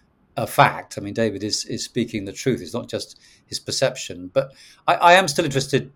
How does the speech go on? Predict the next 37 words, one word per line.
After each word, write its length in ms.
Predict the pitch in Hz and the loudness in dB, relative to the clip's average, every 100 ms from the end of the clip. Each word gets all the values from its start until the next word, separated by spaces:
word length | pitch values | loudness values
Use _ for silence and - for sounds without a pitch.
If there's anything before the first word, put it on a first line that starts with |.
| _ | _
David, 380 | - 127 110 113 | 4 4 4 0
by, 480 | 120 110 110 107 110 _ _ _ _ _ - | 4 4 2 -2 -6 _ _ _ _ _ 2
by 180 | 123 120 | 4 6
how 260 | 131 127 | 4 2
you 240 | 123 117 113 | 4 2 2
know 360 | 117 113 104 95 | 2 4 2 -2
that, 340 | 95 - - _ _ - | -6 -8 -12 _ _ -8
um, 480 | 98 92 90 90 - _ _ _ _ - _ | -6 -6 -10 -14 -18 _ _ _ _ -20 _
you're 120 | 117 | -2
getting 280 | 117 110 95 | 2 0 0
it 220 | 92 - _ _ _ _ _ | -6 -8 _ _ _ _ _
right 380 | 113 110 101 95 | -4 2 2 0
still 320 | - - 98 | -6 -6 -6
year 220 | 98 95 92 | -6 -4 -6
on 140 | 92 | -6
year. 200 | 92 95 | -6 -4
I 40 | |
mean, 140 | 104 127 | -4 -2
is 180 | 151 135 | 0 0
it, 120 | 139 | 0
is 180 | 151 123 | 0 2
it 260 | 113 - _ _ _ - | 0 -2 _ _ _ -6
because 260 | 120 113 | -2 -2
the 60 | 98 | 0
business 400 | 117 - 98 - | -2 -2 -6 -4
grows? 340 | 107 95 107 | -2 -2 -2
Is 120 | 120 | -2
it 120 | 110 104 | -4 -4
because 440 | 107 107 101 - - _ _ _ - | -6 -4 -4 -6 -12 _ _ _ -6
your 180 | 113 104 | -2 0
customers 680 | 117 - 110 98 95 - - _ - | 0 -2 -4 -6 -6 -8 -12 _ -14
stay 280 | - 131 117 | -2 2 2
your 160 | 107 | 2
customers? 520 | 101 113 - 113 120 117 | 0 -4 -4 -4 -2 -4
Is 140 | 110 | -2
it 220 | 104 107 | -4 -6
through, 440 | - 113 107 101 | -6 -4 -2 -4